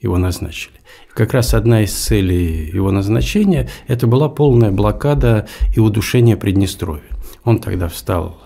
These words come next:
в главе Одессы, Одесской области, а как раз это граница с Приднестровьем, и объявил: «Все, ни один комар не пролетит в сторону Приднестровья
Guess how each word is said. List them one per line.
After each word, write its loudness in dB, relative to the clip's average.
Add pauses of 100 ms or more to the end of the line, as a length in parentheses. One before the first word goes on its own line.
в -8
главе 0
Одессы, 0
Одесской -2
области, 0 (360)
а -2
как -12
раз -12
это -20
граница 0
с -12
Приднестровьем, 0
и 4
объявил: 2 (220)
«Все, 0 (300)
ни 2
один 2
комар 0
не 2
пролетит -2 (100)
в -16
сторону 2
Приднестровья 2